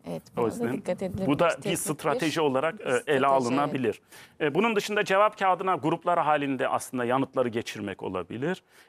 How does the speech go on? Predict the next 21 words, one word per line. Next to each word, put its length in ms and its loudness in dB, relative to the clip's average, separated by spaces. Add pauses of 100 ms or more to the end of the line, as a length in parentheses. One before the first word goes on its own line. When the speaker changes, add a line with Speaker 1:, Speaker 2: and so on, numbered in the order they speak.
(100)
Speaker 2:
E, 180 0
bütün 220 0
soruları 460 4
doğru 280 4
yanıtlandırma 960 0 (120)
beklentisi 720 -2
gerçekçi 580 -2
değil. 220 -8
Yani 160 -10
kendimizi, 540 -6
e, 340 -8 (240)
bu, 80 -14 (140)
kandırmamamız 720 -2
gerekiyor. 320 -8
Speaker 1:
Hı 40 -2
hı. 40 0
Speaker 2:
Olabilir, 200 -6
yanlışlarımız 640 -6
olabilir, 300 -10
hatalarımız 600 -4
olabilir. 320 -6